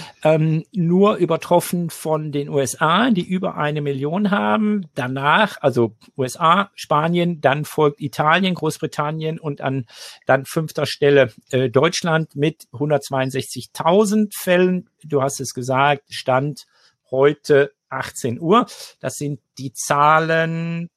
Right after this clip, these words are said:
der Johns Hopkins Universität, glaube ich, ne? Nicht vom Robert Koch Institut. Das muss man immer dabei sagen, weil die Zahlen immer, immer differieren. Also eine, eine riesige Zahl, aber auch in Spanien hat man, äh,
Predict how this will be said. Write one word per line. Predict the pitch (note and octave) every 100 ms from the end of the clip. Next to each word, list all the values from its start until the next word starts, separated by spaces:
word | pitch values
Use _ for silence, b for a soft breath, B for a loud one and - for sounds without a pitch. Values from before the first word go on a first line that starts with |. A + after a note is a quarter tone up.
| -
der | D3 D3+ D#3 D#3 D#3 D#3 D3+ _
Johns | - D3 -
Hopkins | F3+ - D3+ A#2+ -
Universität, | - D3 C3+ B2+ A#2 A#2+ - A#2 -
glaube | C3 A#2 A2+
ich, | -
ne? | E3
Nicht | F#3+ D#3 C#3 C#3 -
vom | - C3 C#3 C3
Robert | - C#3 -
Koch | D#3+ -
Institut. | C#3 - A#2+ A#2+ A#2+
Das | A2
muss | C3 C3
man |
immer | A2+ A#2
dabei | G#2+ B2 C#3+
sagen, | C#3 B2+ A#2 B B -
weil | A2
die | B2+
Zahlen | - A#2+ A#2
immer, | A#2+ A#2 A2 - -
immer | B2+ A#2
differieren. | B2+ - B2+ C3 D3 C3+ F#2 B B B -
Also | D3 C3+ -
eine, | - C3 C3+ -
eine | C3+ C3+ C#3+
riesige | G3 G#3 F#3 D3
Zahl, | - D3+ F3 G#3
aber | D3 D#3 E3
auch | D3+ F3 G3+
in | - E3
Spanien | - - C3 E3 G3 G3+ G3+ G3 -
hat | - E3+ -
man, | F#3 F#3+ _
äh, | - D#3+